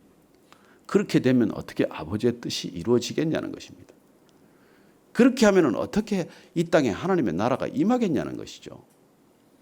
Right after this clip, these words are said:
여기에 크리스찬의 갈등이 있습니다. 우리의 간극이 있고 고통이 있습니다. 어떻게 하든지 힘으로 좀 해결하고 싶은데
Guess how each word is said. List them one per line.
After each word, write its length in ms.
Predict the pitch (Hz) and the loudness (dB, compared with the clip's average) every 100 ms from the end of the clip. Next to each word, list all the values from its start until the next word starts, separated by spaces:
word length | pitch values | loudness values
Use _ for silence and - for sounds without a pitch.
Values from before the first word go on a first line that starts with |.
| _ _ _ _ - - - - - | _ _ _ _ -20 -20 -20 -4 4
여기에 360 | 226 269 214 | 6 8 6
크리스찬의 540 | - 220 214 247 202 - | 4 -4 -2 0 0 -2
갈등이 500 | - 165 - 208 175 | -2 -4 -4 -2 -2
있습니다. 440 | - - - - - _ _ _ _ _ _ _ _ _ _ _ _ _ - | -2 -8 -12 -16 -20 _ _ _ _ _ _ _ _ _ _ _ _ _ -6
우리의 380 | 175 220 254 170 | 2 6 6 4
간극이 520 | - 117 147 190 202 185 | 0 2 4 4 4 2
있고 300 | - 107 - | 2 -4 -2
고통이 400 | 165 - 147 87 | -2 0 -4 -4
있습니다. 400 | - - - - _ _ _ _ _ _ _ _ _ _ _ _ _ _ - - - - - - - _ _ _ | -6 -12 -14 -18 _ _ _ _ _ _ _ _ _ _ _ _ _ _ -20 -18 -16 -16 -16 -20 -20 _ _ _
어떻게 320 | - - - 160 | -20 -12 -2 0
하든지 220 | 170 143 | 2 0
힘으로 360 | - 190 190 | -2 0 0
좀 180 | 147 110 | 0 -2
해결하고 380 | 92 120 131 127 | -4 -2 0 -2
싶은데 460 | - - 87 - | -4 -8 -10 -10